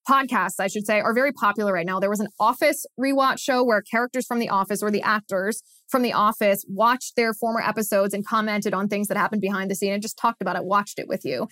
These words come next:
This, I think there was one from The Hills, which was a popular reality show when I was in college. The Girls Next Door was a very popular show that aired on E! News in the early two thousands or the mid two thousands, and it centered around the Playboy Mansion. If you're not familiar with the show, if you don't know what it is, that's okay.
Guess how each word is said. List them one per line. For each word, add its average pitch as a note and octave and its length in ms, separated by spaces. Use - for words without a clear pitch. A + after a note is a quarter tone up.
This, A#3 140
I A#3+ 80
think B3+ 160
there C4 80
was B3+ 100
one A3 200
from G3+ 120
The F#3+ 80
Hills, A3 380
which G#3 160
was G3+ 100
a F#3+ 80
popular G#3 440
reality F#3+ 480
show G#3+ 240
when G#3 120
I F#3+ 120
was G#3 100
in G#3 140
college. G#3 440
The B3+ 100
Girls D#4 400
Next C4+ 380
Door G#3 480
was A3+ 180
a A#3 100
very C4 320
popular A#3 500
show G#3 300
that G3+ 120
aired G#3+ 240
on G3 240
E! B3+ 220
News G#3 560
in G#3+ 160
the G#3 160
early A#3 320
two A#3 180
thousands G3 440
or G#3+ 80
the G#3 60
mid A3 300
two A#3+ 140
thousands, G3 600
and A#3 100
it A#3+ 200
centered C4+ 260
around A#3+ 200
the G#3 60
Playboy C#4+ 460
Mansion. D3+ 300
If B3+ 160
you're E4+ 100
not G4 160
familiar D4+ 360
with C#4 120
the A3+ 80
show, A3 260
if A#3 100
you A3+ 80
don't G3+ 160
know A3 80
what G#3+ 100
it G3+ 100
is, G#3 200
that's G3+ 260
okay. G#3 480